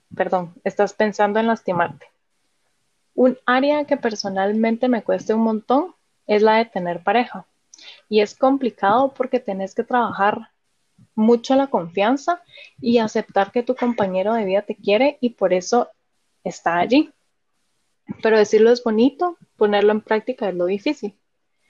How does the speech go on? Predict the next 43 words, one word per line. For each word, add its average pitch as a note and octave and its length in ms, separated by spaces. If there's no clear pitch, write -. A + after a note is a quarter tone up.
A A#3+ 60
mí A#3+ 160
me D4+ 120
pasó A#3 340
luego A#3+ 260
del C4+ 140
segundo G3+ 420
abuso, B3+ 260
intenté A3 380
salir A3 360
con B3 280
otro A#3 320
muchacho, A#3+ 680
pero G#3+ 200
él F#3+ 120
quería A3+ 300
todo G#3 260
rápido, B3+ 500
tener G3 300
ya G#3 80
una G#3 160
relación, G#3 480
casarnos, A3 640
hijos, A#3 440
y G3+ 160
uno G#3+ 180
se A3 140
queda G3 240
<laughs> F#3 220
muy A#3+ 160
impactado G#3 580
con A#3 180
noticias F3 520
así. C4 320
Pues C#4+ 240
en B3+ 140
ese A3 160
tiempo B3 520
yo A3+ 160
estaba G#3+ 320
en A#3 80
la A#3 60
universidad F#3+ 720